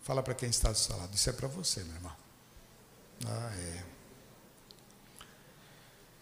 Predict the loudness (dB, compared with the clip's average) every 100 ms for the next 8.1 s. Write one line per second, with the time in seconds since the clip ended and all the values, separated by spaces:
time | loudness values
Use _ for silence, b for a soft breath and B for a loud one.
0 | b b 6 10 10 10 8 8 10 10
1 | 10 10 8 8 8 6 6 2 2 4
2 | 4 6 8 10 10 10 10 10 10 10
3 | 6 4 2 4 8 8 8 6 6 6
4 | 6 6 6 8 8 8 10 10 8 4
5 | 4 2 4 4 6 6 6 6 8 8
6 | 6 -4 -10 -16 -20 -20 -20 -20 -20 -18
7 | -2 6 8 8 8 8 8 6 6 6
8 | 6